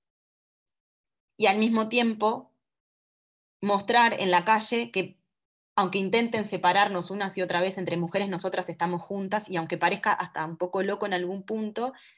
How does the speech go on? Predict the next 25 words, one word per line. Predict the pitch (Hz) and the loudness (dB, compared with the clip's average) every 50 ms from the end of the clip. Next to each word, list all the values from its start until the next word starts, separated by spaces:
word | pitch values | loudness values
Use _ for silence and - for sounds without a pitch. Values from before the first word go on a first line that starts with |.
| _ _ _ _ _ _ | _ _ _ _ _ _
hay | - 202 214 214 | 0 2 2 2
un | 208 208 | 2 4
doble | 214 233 233 226 214 202 | 4 4 4 4 2 2
movimiento | 190 180 180 180 190 196 208 208 | 0 0 0 0 0 -2 0 0
de | 190 175 | 2 2
hacer | 165 170 - 190 190 | 0 0 -2 -4 -2
un | 190 185 | -2 -2
duelo | 180 175 202 226 240 | 0 0 0 0 0
y | 240 | 0
celebrar | - 196 175 165 160 170 180 185 180 | 0 0 0 2 2 4 2 2 2
que | - | -2
estamos | 175 - - 170 175 175 170 | -6 -4 -2 0 0 0 -2
vivas | 175 190 196 190 202 196 185 | -2 -2 -2 -2 -2 -4 -4
y | 175 | -8
que | 160 | -8
estamos | 160 - 170 175 170 165 | -6 -6 -4 -4 -4 -6
luchando | 156 147 - 165 160 160 156 | -8 -10 -10 -10 -10 -10 -12
juntas. | 151 - 156 147 143 143 - - - - - | -12 -12 -12 -12 -12 -12 -16 -20 -18 -10 -8
Eso | 180 180 180 196 | -6 -6 -6 -4
es | 180 196 | -4 -2
algo | 190 196 190 175 | -2 0 0 0
que | 180 160 | 0 0
va | 165 165 | 0 0
ido | 190 190 185 180 | 0 0 -2 -2
pasando | 180 156 156 - 175 175 175 175 180 180 180 - | -2 -4 -4 -4 -2 -2 -2 -4 -6 -8 -10 -12